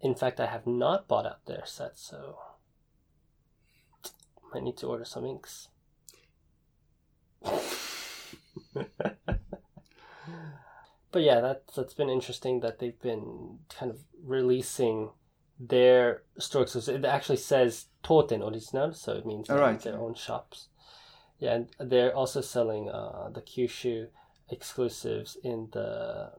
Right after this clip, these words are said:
Speaker 1: professional gear, uh, kind of, like, pink red one. I wonder why it's, it's pink and red. Um, maybe that's the color of Kyushu,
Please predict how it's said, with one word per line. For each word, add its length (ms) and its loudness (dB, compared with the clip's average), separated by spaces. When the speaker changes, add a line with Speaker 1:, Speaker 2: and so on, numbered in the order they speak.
Speaker 1:
professional 580 -4
gear, 500 -6
uh, 100 -12
kind 120 -8
of, 60 -12
like, 140 -10
pink 340 -8
red 200 -4
one. 160 -6
I 80 -6
wonder 280 0
why 320 4
it's, 380 -8
it's 340 -14
pink 300 -8
and 180 -12
red. 220 -4
Um, 540 -6
maybe 300 0
that's 220 -2
the 80 -4
color 480 -2
of 200 -4
Kyushu, 460 -2